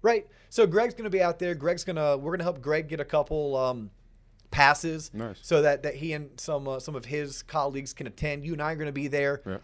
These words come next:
Speaker 1: attending the event. It is in September. If y'all wanna know more about the event,
Speaker 2: Mm-hmm.
Speaker 1: it's called Mortgage Mastermind Summit or Mastermind Summit.
Speaker 2: Yeah.
Speaker 1: Um, I'm calling it Mastermind two thousand twenty-two.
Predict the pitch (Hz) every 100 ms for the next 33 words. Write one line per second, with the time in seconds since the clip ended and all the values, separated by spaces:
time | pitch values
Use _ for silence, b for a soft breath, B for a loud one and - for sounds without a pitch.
0 | - 131 127 156 156 151 127 117 151 147
1 | 143 165 185 165 147 147 139 143 135 143
2 | 202 233 220 165 175 139 147 127 135 117
3 | 117 120 117 92 107 127 - 101 107 B
4 | B 175 175 208 208 156 123 151 165 156
5 | 139 117 127 139 - 131 123 113 - 135
6 | 139 117 104 117 127 - 131 120 120 -
7 | 135 135 - 110 98 B 131 123 117 143
8 | 143 151 135 127 123 123 139 127 120 123
9 | - 151 135 123 127 117 143 107 - 214
10 | 226